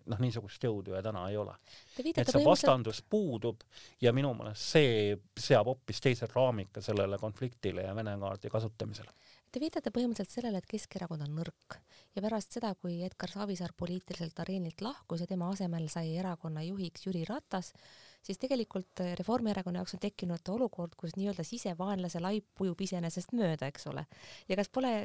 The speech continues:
Speaker 2: kas pole ka niimoodi, et see Ukraina sõja algus on teatavas mõttes Keskerakonda veelgi nõrgestanud, jättes siinkohal kõrvale isegi kõik korruptsiooniskandaalid ja pooleliolevad süüasjad ja, ja rahaprobleemid?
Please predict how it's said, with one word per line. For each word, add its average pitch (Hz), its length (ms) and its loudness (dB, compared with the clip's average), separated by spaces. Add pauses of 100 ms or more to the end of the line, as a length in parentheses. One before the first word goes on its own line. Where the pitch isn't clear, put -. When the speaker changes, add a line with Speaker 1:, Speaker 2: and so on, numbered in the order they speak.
Speaker 2:
kas 208 160 -4
pole 262 240 -4
ka 220 80 -2
niimoodi, 214 480 -2
et - 220 -12
see 175 340 -2
Ukraina 196 480 -2
sõja 175 240 -4
algus 180 400 -4
on 170 220 -2
teatavas 185 420 -6
mõttes 208 320 -6
Keskerakonda 170 800 -6
veelgi 196 320 -2
nõrgestanud, 170 640 -2 (480)
jättes - 320 -6
siinkohal 170 400 -2
kõrvale 175 400 -2
isegi 160 300 -6
kõik - 160 -16
korruptsiooniskandaalid 180 1040 -6
ja 170 80 -4
pooleliolevad 160 640 -2
süüasjad 180 560 -4 (800)
ja, 160 240 -2
ja 165 160 -4
rahaprobleemid? 185 800 -2